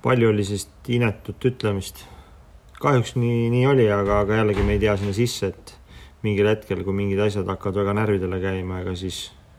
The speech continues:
ma siin ei süüdista kedagi, et kui mingitest asjadest on võib-olla viis korda räägitud, kümme korda räägitud, kakskümmend korda räägitud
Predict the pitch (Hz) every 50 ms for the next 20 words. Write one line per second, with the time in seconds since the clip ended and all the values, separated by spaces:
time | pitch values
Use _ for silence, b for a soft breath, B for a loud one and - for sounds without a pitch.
0 | - - - - - - - - 92 95 95 95 90 101 110 101 92 - - -
1 | 101 113 113 113 98 90 92 87 - - - - - - - - - - - -
2 | - - 101 98 95 95 - - - - - 110 107 - - 95 90 - - -
3 | 95 95 92 87 90 92 107 113 110 - - 101 92 92 92 92 92 92 90 95
4 | 90 - - 123 117 113 107 98 95 90 90 92 92 95 90 87 - - - -
5 | - - 113 127 127 - - - - 101 92 90 - - 101 92 87 92 90 92
6 | 92 92 90 90 92 - - -